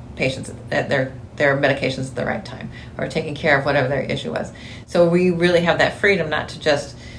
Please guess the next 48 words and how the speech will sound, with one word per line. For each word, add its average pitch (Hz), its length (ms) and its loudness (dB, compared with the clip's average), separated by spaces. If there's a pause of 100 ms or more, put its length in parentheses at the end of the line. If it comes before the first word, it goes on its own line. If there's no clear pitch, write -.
(160)
see - 160 -2
the - 60 -4
patient - 280 0
how 120 140 -4
we 139 60 -4
want 196 240 0
to, 160 100 -2
but 135 300 0 (280)
go 165 160 8
visit 214 320 2
them. 123 140 -4
We 131 80 -2
can 147 160 -6
get 151 100 0
out 143 160 2
on 143 80 -4
the 139 60 -8
floors 165 320 0
and 147 80 -8
see - 100 -6
them. 139 160 -2
We 127 60 -4
can 147 120 -10
go 139 160 0
to - 120 -6
their 131 120 0
houses. 147 380 -2
We 135 80 -2
can 143 160 -6
see 156 180 -4
whatever 139 300 4
it 135 80 2
is 139 160 -2
we 143 140 -4
need 139 120 -6
to - 80 -14
do 156 140 -4
to 139 80 -2
take 165 180 -6
care 175 220 2
of 151 60 -2
them. 139 120 -6
So, 160 360 6 (440)
so - 160 2
the 190 120 4
difference 269 360 0
is 170 140 0
it's 165 160 -4